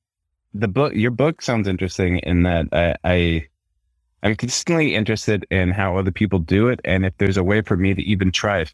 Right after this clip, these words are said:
few of their techniques or a few things of like, "Oh, that makes sense. That's a good way to,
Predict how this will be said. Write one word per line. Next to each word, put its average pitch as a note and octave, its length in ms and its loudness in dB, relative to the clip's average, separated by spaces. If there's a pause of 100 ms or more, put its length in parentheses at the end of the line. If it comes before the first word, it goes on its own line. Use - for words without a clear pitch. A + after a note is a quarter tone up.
few B2 260 4
of A2 180 0
their F2+ 400 0 (420)
techniques - 840 -2
or F#2+ 120 0
a E2+ 60 0
few G#2 200 -2
things F#2+ 340 0
of F2+ 120 0
like, E2+ 280 0
"Oh, D3 220 2 (380)
that F#3+ 120 0
makes D3+ 200 0
sense. F2 220 -4
That's B2 180 -4
a A2 40 0
good F2+ 220 2
way C#2+ 160 -2
to, A1+ 240 -4